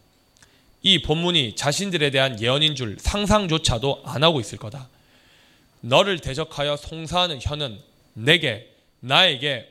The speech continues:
우리에게 정죄를 당하리니, 정죄란 죄인으로 규정함, 죄가 있다고 공식적으로 선언함이라는 뜻이다. 이는 칭의와 반대되는 개념이다. 다른 말로 표현하면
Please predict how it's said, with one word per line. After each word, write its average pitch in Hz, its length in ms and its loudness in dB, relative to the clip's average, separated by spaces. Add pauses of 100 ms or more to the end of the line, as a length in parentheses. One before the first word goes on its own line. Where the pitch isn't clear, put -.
우리에게 147 720 -2
정죄를 170 760 -4
당하리니, 117 640 -6 (960)
정죄란 160 680 4 (100)
죄인으로 185 560 0
규정함, 143 560 -4 (380)
죄가 156 320 6
있다고 170 500 -4
공식적으로 147 760 -4
선언함이라는 151 880 -4
뜻이다. 117 440 -4 (640)
이는 190 460 6
칭의와 214 920 4
반대되는 156 840 0
개념이다. 113 580 -8 (1160)
다른 190 300 4
말로 175 300 6
표현하면 160 680 2